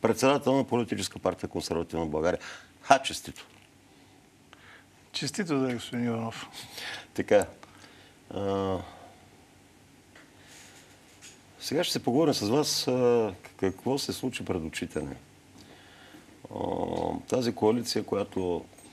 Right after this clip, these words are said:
Speaker 1: те твърдят, че не е коалиция. А, и това правителство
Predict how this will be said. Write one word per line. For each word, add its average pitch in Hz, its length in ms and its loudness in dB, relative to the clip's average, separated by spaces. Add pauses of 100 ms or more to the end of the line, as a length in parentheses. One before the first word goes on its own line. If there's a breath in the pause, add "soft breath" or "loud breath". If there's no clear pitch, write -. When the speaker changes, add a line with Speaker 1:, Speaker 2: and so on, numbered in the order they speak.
(800 loud breath)
Speaker 1:
те 113 140 4
твърдят, 98 340 4
че - 140 4
не 92 120 6
е 87 60 4
коалиция. 76 640 -2 (1700 loud breath)
А, 95 440 2
и 92 120 2
това - 280 4
правителство 104 880 2